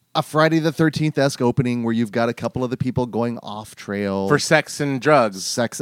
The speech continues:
Speaker 1: literally sex and drugs.
Speaker 2: Yeah. And what happens is when you have sex and drugs? I would imagine that would be like a heyday, like an all-you-can-eat buffet at, for, like, serial killers, like
Speaker 1: Oh, God.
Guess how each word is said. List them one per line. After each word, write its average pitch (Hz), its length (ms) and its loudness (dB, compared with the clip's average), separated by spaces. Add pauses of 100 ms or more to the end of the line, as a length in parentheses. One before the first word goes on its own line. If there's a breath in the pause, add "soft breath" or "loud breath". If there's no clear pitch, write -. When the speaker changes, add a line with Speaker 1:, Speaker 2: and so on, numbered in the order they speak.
Speaker 1:
literally 165 580 4
sex - 320 -4
and 120 80 -2
drugs. 110 140 2
Speaker 2:
Yeah. 101 400 4 (120)
And 120 180 -6
what 135 100 0
happens 160 540 -4
is 180 100 -8
when 160 220 -8
you 156 80 -2
have 156 120 -2
sex 160 280 -2
and 151 100 -4
drugs? 151 220 0 (260 loud breath)
I 247 60 0
would 392 100 0
imagine 220 400 4
that 180 80 4
would 185 160 0
be 170 80 -4
like 151 160 -4
a 127 80 -4
heyday, 113 680 -4
like 95 220 -6
an 101 100 -8
all-you-can-eat 113 560 -4
buffet 104 540 -4
at, 95 260 -12
for, 90 560 -8
like, 87 200 -10 (120)
serial 101 380 -6
killers, 80 540 -12
like - 120 -4
Speaker 1:
Oh, 160 100 0
God. 135 180 -6